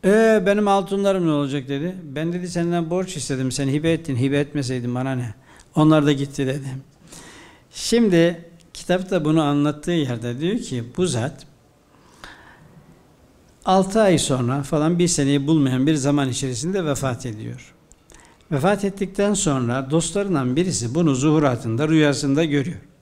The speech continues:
Bakıyor ki öyle bir gül gülistanlık içerisinde ki, öyle bir yeşillik içerisinde ki hiç görmediği güzelliğe sahip.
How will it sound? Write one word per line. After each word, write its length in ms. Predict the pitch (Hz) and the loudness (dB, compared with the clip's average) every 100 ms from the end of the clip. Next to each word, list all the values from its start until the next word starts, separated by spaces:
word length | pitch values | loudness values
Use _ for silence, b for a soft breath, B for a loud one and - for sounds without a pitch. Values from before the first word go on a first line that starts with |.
| - | -8
Bakıyor 380 | 190 202 214 151 | -6 -4 -6 -6
ki 120 | 147 185 | -6 2
öyle 380 | 202 190 175 | 4 4 2
bir 120 | 175 160 | 2 0
gül 320 | 147 175 151 | 2 2 2
gülistanlık 640 | 165 165 170 165 170 165 | 0 0 0 0 0 -2
içerisinde 680 | - 170 160 165 165 165 185 | -2 -2 0 0 0 -2 -4
ki, 260 | - 107 101 B B B B | -6 -8 -8 B B B B
öyle 280 | - 180 185 | 2 4 6
bir 300 | 175 170 151 180 | 4 4 0 -2
yeşillik 520 | 147 143 165 160 170 | 0 2 2 2 0
içerisinde 580 | 165 175 170 151 196 190 | 0 2 0 0 0 0
ki 100 | 143 | 0
hiç 260 | 196 160 | 0 0
görmediği 560 | 156 208 202 170 147 139 | 4 4 6 4 4 2
güzelliğe 540 | 135 127 131 131 127 | 0 0 0 0 0
sahip. 360 | 113 110 104 107 | -2 -6 -10 -12